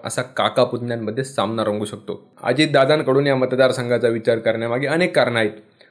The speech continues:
कर्जत जामखेड या मतदारसंघातच अजित पवारांचा अंबालिका साखर कारखाना येतो,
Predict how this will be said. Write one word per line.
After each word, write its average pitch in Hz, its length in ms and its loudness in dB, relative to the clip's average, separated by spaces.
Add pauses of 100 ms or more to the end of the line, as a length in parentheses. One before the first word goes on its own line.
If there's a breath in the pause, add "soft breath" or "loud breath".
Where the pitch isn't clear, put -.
(160 soft breath)
कर्जत 170 300 4
जामखेड 175 360 2
या 170 100 4
मतदारसंघातच 143 800 2
अजित 127 220 -2
पवारांचा 123 480 2
अंबालिका 123 480 4
साखर 110 300 -4
कारखाना 117 400 0
येतो, 127 340 -2